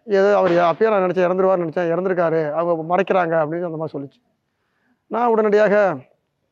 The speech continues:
எனது மார்க்சிஸ்ட் கம்யூனிஸ்ட் கட்சியினுடைய கிளை செயலாளர் ராஜேந்திரன், அதே எங்கள் கட்சியினுடைய ஒன்றிய செயலாளராக அப்போ பணியாற்றிய சேப்பநாதன் ராஜ்மோகனிடம் தகவலை உடனே பரி-, பரிமாறினேன்.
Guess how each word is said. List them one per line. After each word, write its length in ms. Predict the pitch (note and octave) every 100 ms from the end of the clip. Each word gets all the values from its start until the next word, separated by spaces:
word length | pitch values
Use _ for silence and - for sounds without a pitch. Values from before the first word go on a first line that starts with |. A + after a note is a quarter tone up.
| _ _ _ _
எனது 220 | G#3 G3+
மார்க்சிஸ்ட் 340 | F#3 G3 G3+ E3
கம்யூனிஸ்ட் 320 | F#3 G#3 F#3
கட்சியினுடைய 280 | F3+ F3+ E3+
கிளை 200 | F#3 F#3
செயலாளர் 300 | F#3 E3+ D3+
ராஜேந்திரன், 500 | F3 F3+ D#3+ E3+ - _ _ _ _ _ _ -
அதே 260 | G3 G#3+
எங்கள் 280 | G#3+ F#3+ E3+
கட்சியினுடைய 640 | F3 G3 F#3 F#3 F3+ D3 - _
ஒன்றிய 360 | E3+ G3+ G3+ F#3+
செயலாளராக 360 | F#3+ F#3+ F#3
அப்போ 240 | F3 D#3+ D#3+
பணியாற்றிய 580 | F3+ F3 D#3+ D#3+ D3 - -
சேப்பநாதன் 400 | F#3+ F#3+ F3 D#3+
ராஜ்மோகனிடம் 500 | F3+ F3 E3+ E3+ D#3
தகவலை 460 | D#3+ E3+ D3+ C3 _
உடனே 300 | E3+ D#3+ D#3+
பரி-, 120 | D#3
பரிமாறினேன். 540 | D3 E3 D#3+ C#3+ C#3